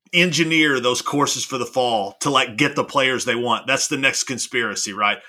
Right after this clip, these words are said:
We want more two hundred seventy-five yard drivers on this tour, so we're gonna play sixty-nine hundred yard tight golf courses all fall long or something like that. Just silliness.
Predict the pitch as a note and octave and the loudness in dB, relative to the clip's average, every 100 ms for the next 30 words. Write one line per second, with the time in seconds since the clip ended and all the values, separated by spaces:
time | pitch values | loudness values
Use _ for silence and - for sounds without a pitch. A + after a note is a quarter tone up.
0 | - C#3 G3 E3+ C#3 D3+ C#3+ B2 - _ | -2 0 4 2 2 0 2 0 -4 _
1 | _ _ - E3 D3 C3+ A#2+ D#3 C#3 B2 | _ _ 0 4 4 2 2 2 2 -2
2 | D3+ C#3 B2+ B2 A2+ C#3+ D3 B2+ A#2+ A2+ | 2 2 2 -2 4 4 4 0 -2 -2
3 | A2 - C3+ B2+ - D3 C#3+ B2+ C3 B2 | -6 -2 0 0 0 0 -2 -2 -2 0
4 | D#3 D3+ D3 B2 B2+ A#2+ B2 A2+ A#2 G#2+ | 0 0 0 2 2 2 -4 -2 -4 -4
5 | - B2+ C#3+ D3 C3+ B2 - B2 A#2+ A#2+ | -4 0 0 2 0 0 0 -2 -2 -4
6 | A#2 C#3 C#3+ - C3+ B2 A#2 A2 A2 A2 | 0 0 0 0 0 0 0 0 -2 -4
7 | _ _ _ _ - A2 - C3 B2 A2 | _ _ _ _ -2 0 2 0 2 0
8 | G#2+ A#2 G#2+ G#2 - G2+ F#2 F2 - | 0 0 -2 -2 -2 -2 -4 -8 -14